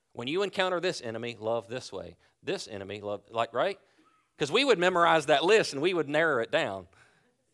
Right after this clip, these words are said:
But see, Jesus' teaching is saying, "No, no, no, no, look, be so transformed, be so committed to following Jesus, be so in tune with my Spirit that you lead every moment, every circumstance by grace and mercy for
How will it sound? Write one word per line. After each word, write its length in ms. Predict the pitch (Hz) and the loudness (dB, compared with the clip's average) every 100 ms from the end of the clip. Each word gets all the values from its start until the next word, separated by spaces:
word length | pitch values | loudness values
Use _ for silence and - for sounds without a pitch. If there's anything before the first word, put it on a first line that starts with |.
| _ _ _ _ _ - | _ _ _ _ _ -2
But 120 | 160 | 0
see, 160 | 208 170 | 2 0
Jesus' 640 | 131 214 247 180 156 135 | 0 0 0 -2 -4 -6
teaching 460 | - 220 233 185 160 | -4 -4 -2 -4 -4
is 60 | |
saying, 220 | - 175 160 | -2 -2 -2
"No, 60 | |
no, 120 | 185 | -2
no, 120 | 180 170 | -2 -2
no, 160 | 127 | -2
look, 200 | 156 - - - | 0 -2 -6 -8
be 140 | - 165 | -4 -2
so 420 | - - 190 220 | -2 4 6 6
transformed, 640 | 220 226 214 196 202 175 | 4 0 0 -2 0 0
be 80 | 151 | 0
so 340 | 143 - 202 220 | -4 2 4 4
committed 440 | - 196 202 196 | 0 0 0 0
to 60 | 165 | 0
following 380 | 190 180 165 | 4 4 2
Jesus, 240 | 147 139 120 | -4 -6 -6
be 140 | 202 | -6
so 380 | - - 220 220 | -2 4 6 6
in 100 | 190 | 4
tune 480 | - 202 214 196 160 - - | -4 -2 0 -2 -4 -10 -4
with 160 | 170 | -2
my 220 | 180 185 | 0 0
Spirit 540 | 170 - - 202 180 151 | 0 -6 -2 0 2 0
that 180 | 160 165 | -4 -4
you 180 | 165 | -4
lead 440 | 165 185 220 220 208 | 0 0 0 -2 0
every 440 | 196 214 175 190 | 2 2 2 -4
moment, 400 | 170 180 160 156 - - | 0 0 0 -4 -10 0
every 340 | 190 226 208 196 | 4 6 4 2
circumstance 840 | - - 196 190 160 - 151 - | 2 2 2 0 -4 -2 -2 -2
by 240 | 131 127 113 | -2 -2 -2
grace 720 | 110 127 143 185 175 - - - | -8 -4 0 2 0 -4 -10 -10
and 400 | 139 135 131 135 | -8 -6 -6 -2
mercy 760 | 143 160 151 - 127 113 107 104 _ _ | 0 0 0 -6 -8 -12 -14 -18 _ _
for 220 | 117 | -14